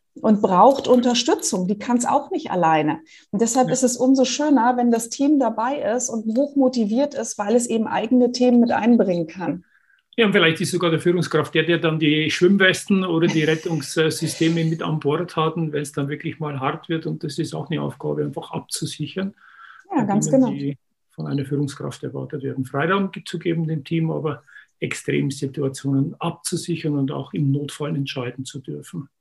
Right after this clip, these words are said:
Speaker 1: Mhm.
Speaker 2: Entscheiden dürfen sollen sich auch Unternehmer, äh, weil das ist die zweite Frage von dem Gerhard, die ist nämlich, ähm,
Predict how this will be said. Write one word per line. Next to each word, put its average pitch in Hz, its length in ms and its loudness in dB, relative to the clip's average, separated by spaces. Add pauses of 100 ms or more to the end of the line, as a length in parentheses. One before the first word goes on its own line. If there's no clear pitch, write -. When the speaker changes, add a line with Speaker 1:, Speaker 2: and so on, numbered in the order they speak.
Speaker 1:
Mhm. 262 400 6
Speaker 2:
Entscheiden 208 480 2
dürfen 214 500 4
sollen 180 340 -2
sich 170 260 -4
auch 165 380 0
Unternehmer, 196 920 0
äh, 160 520 -2
weil 156 140 -6
das - 160 -6
ist 170 140 -6
die 160 60 -4
zweite 190 400 -4
Frage 156 440 -4
von 165 160 -6
dem 147 160 -4
Gerhard, 165 420 -4
die 185 60 -4
ist 175 100 -6
nämlich, 170 300 -2 (580)
ähm, 160 540 -2